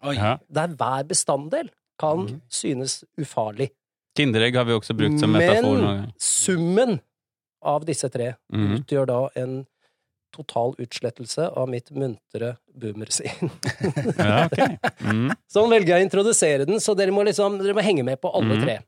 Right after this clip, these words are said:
Speaker 1: Ok.
Speaker 2: Mhm.
Speaker 3: De har
Speaker 1: Ok.
Speaker 3: ingen sammenheng, så, eh, ja. En.
Speaker 2: Mhm.
Speaker 3: Hvorfor blir mange kvinner irritert på menn som ikke legger ned dosetet?
Speaker 2: Ja.
Speaker 3: Jeg fatter ikke.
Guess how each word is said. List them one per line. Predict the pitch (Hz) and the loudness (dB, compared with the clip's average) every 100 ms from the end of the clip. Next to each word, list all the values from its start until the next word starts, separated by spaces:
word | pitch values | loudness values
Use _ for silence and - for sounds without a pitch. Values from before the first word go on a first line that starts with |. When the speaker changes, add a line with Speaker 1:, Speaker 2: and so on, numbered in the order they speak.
| - | -6
Speaker 1:
Ok. | 143 120 - | -4 -4 -4
Speaker 2:
Mhm. | 101 151 - _ - | -4 -4 -6 _ 0
Speaker 3:
De | |
har | 196 | 2
Speaker 1:
Ok. | 220 | 4
Speaker 3:
ingen | 185 | 2
sammenheng, | 196 214 143 156 240 233 - - | 4 4 4 2 0 -2 -8 -18
så, | 165 196 180 180 - | -4 0 2 0 -2
eh, | 165 180 170 170 147 | -2 0 -2 -4 -4
ja. | - - _ _ _ _ - | -6 -8 _ _ _ _ 2
En. | 190 202 131 - _ _ _ _ _ _ _ _ | 4 4 0 -6 _ _ _ _ _ _ _ _
Speaker 2:
Mhm. | 95 95 | -6 -4
Speaker 3:
Hvorfor | 131 190 208 - - 254 196 _ 165 | 0 0 0 -6 -2 -2 -4 _ -6
blir | 147 147 170 214 - _ _ - | -4 -4 -6 -6 -10 _ _ -2
mange | 165 139 | -2 -2
kvinner | - 156 294 - _ _ _ _ - | -2 -2 -4 -16 _ _ _ _ -12
irritert | 117 110 135 - | -10 -6 -4 -6
på | - 214 | -4 -2
menn | 196 208 - _ _ | -2 -4 -14 _ _
som | - 185 - | -12 -12 -8
ikke | 208 _ - 151 - _ - | -8 _ -6 -6 -6 _ -6
legger | 120 110 | -4 -6
ned | 113 135 _ _ _ - | -8 -10 _ _ _ -12
dosetet? | 117 123 _ - 175 170 - - _ _ _ _ _ _ _ - | -10 -12 _ -6 -4 -4 -8 -12 _ _ _ _ _ _ _ -2
Speaker 2:
Ja. | 113 87 - _ - | 0 -2 -8 _ -6
Speaker 3:
Jeg | 208 | -6
fatter | - - - 139 | -6 -10 -6 -4
ikke. | - | -4